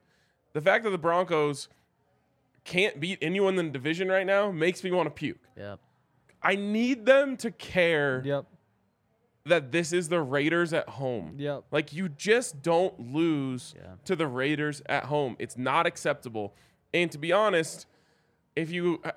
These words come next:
Speaker 1: if you have any positive feelings towards Nathaniel Hackett, you need to do it for him as well.
Speaker 2: Mm.
Speaker 1: Um, because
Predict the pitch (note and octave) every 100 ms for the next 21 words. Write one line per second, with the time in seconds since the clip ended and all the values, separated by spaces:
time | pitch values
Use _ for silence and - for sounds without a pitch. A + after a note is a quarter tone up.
0 | E3 - D#3+ F#3 E3 - F3+ C#4+ A3 F3
1 | D#3+ C#3 C3+ D3 C#3 C3+ C#3+ C3+ B2 B2+
2 | C#3+ C3 A#2+ D3+ C#3 B2+ A#2+ - _ -
3 | F3+ G#3+ F3 G3+ - E3+ F#3 E3+ C3 C3+
4 | C#3 G2+ G#2+ G2+ G#2 G2+ G2+ C#3 C3+ C3
5 | C3 D3 D3+